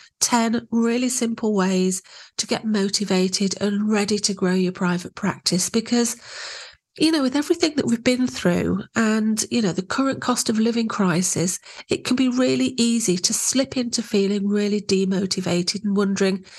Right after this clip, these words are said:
"Is it even worth it?" You know, maybe you're thinking to yourself, "Well, what's the point if nobody can actually afford therapy?"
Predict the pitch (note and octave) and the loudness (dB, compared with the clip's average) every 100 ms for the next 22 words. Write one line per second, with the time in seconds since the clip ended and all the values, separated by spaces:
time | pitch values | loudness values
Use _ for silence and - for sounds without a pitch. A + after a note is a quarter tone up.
0 | - - - A3+ A3 - F#3+ G3 F#3+ E3+ | -20 -8 0 0 2 0 0 0 0 2
1 | F#3 - F3 - - - - - C4+ G3+ | 0 -2 -4 -4 -6 -8 -20 -4 2 2
2 | G3+ G#3+ A3 G#3 F#3+ F#3+ F#3+ F#3+ F#3 F#3 | 2 0 2 0 2 0 0 0 0 0
3 | - F3+ F3+ G3+ F#3+ - - - A#3 C4+ | 0 0 0 0 0 -2 -18 -6 0 0
4 | - - C4+ - F3 E3+ F#3 - - _ | -2 -6 -4 0 2 2 0 -4 -8 _
5 | _ _ - C4+ C4 A3 A3+ A#3 A#3+ A#3 | _ _ -4 -2 0 0 2 2 0 -2
6 | A3 G#3+ - - G3+ F#3+ F#3+ F#3 F#3 F#3 | -2 -2 -2 -2 0 0 0 0 0 0
7 | F3+ F#3 - F3+ F#3 | 0 0 -2 -4 -4